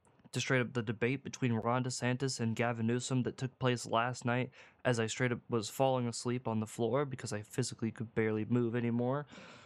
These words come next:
There, there is a lot of fucking things. A lot of, lot of fucking things. Of course, if you're new here to the show and you haven't already, please consider subscribing, following on Twitter and True Social. It's where you can really find out when I,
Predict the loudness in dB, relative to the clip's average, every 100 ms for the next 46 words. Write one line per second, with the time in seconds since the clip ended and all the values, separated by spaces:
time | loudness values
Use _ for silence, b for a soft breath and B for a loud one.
0 | B _ _ -8 0 2 2 0 0 0
1 | -2 -4 -2 0 0 -2 -2 -6 -4 -4
2 | -2 -2 -4 -8 -16 -18 _ _ _ -8
3 | -4 0 0 2 0 -2 -14 _ 0 2
4 | 2 -4 -16 _ -6 -4 -2 -4 -4 -4
5 | -8 -16 _ -2 -2 -4 -2 2 2 0
6 | -4 -4 -4 -4 -2 0 0 0 -2 -2
7 | 0 -2 -2 -6 -2 0 2 0 -6 B
8 | B B B B _ -6 -4 -4 -4 -6
9 | 2 2 2 -4 -6 _ -6 0 0 2
10 | 0 0 0 0 0 0 -6 -4 -4 0
11 | 0 0 -2 0 0 -2 0 2 2 0
12 | 0 0 0 0 0 -2 -4 _ _ _
13 | -2 0 2 0 0 -2